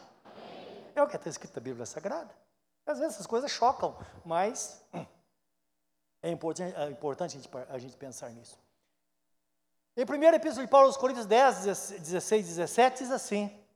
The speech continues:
né? Que a ceia do Senhor, o texto mostra que a ceia do Senhor, ela proclama a unidade de Cristo, o corpo da igreja, a comunidade de Cristo, e a unidade da igreja em si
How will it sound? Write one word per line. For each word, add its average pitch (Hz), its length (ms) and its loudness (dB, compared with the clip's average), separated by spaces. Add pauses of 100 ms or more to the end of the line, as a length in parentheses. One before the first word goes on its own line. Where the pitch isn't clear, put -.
(140)
né? 190 220 0 (840)
Que 240 840 2
a 214 80 2
ceia 302 220 6
do 233 100 -4
Senhor, 208 520 6
o 208 240 2
texto 240 340 2
mostra 240 260 6
que 220 60 0
a 190 40 2
ceia 196 160 0
do 165 80 -6
Senhor, 214 460 4 (600)
ela 269 220 12
proclama 240 800 8
a 233 140 10
unidade 277 720 8
de 214 100 -4
Cristo, 302 420 -4
o - 40 -8
corpo 370 420 10
da 226 100 6
igreja, 220 220 2
a - 20 -6
comunidade 190 400 4
de 226 60 -12
Cristo, 330 340 -2 (840)
e 262 80 4
a 339 60 12
unidade 311 380 8
da 294 60 10
igreja 277 360 4
em 370 140 2
si 320 360 0